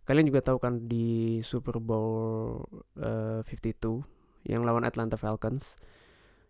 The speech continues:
itu kan Gronk gak main, tapi offense kita masih bisa jalan, wala-, ya, walaupun mulainya di babak kedua.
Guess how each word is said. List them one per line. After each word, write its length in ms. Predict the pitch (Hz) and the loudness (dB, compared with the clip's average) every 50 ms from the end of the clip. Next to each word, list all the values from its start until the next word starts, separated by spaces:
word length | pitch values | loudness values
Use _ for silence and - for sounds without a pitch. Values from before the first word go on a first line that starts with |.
| - - | 2 6
itu 80 | 147 | 8
kan 320 | 160 175 180 185 180 170 147 | 10 10 12 12 12 10 10
Gronk 240 | 135 151 170 156 | 8 8 10 10
gak 120 | 131 123 120 | 10 8 6
main, 320 | 117 113 110 110 107 113 123 | 4 2 0 -2 -4 -6 -4
tapi 320 | - 113 - - 151 147 - | -4 -4 0 2 2 2 4
offense 240 | 127 123 123 123 117 | 2 0 -2 -4 -4
kita 200 | - - 123 131 127 | -4 -4 -4 -2 -2
masih 160 | 120 - 120 117 | -2 -4 -4 -4
bisa 160 | 117 113 117 | -2 -2 -2
jalan, 560 | 110 110 107 113 127 131 143 139 143 143 135 127 | 0 2 2 2 4 4 4 4 4 2 0 -2
wala-, 240 | 113 107 104 - - - | -4 -4 -6 -8 -8 -4
ya, 280 | 120 113 117 113 107 | -2 0 0 0 -2
walaupun 320 | 98 101 104 - - 110 107 | -4 -6 -6 -6 -4 -4 -4
mulainya 320 | 107 107 107 104 107 110 107 | -2 -2 -2 -2 -2 -2 -2
di 40 | 110 | -2
babak 240 | 107 104 104 107 - | 0 0 -2 -2 -4
kedua. 240 | 104 101 107 - - | -6 -4 -2 -2 -4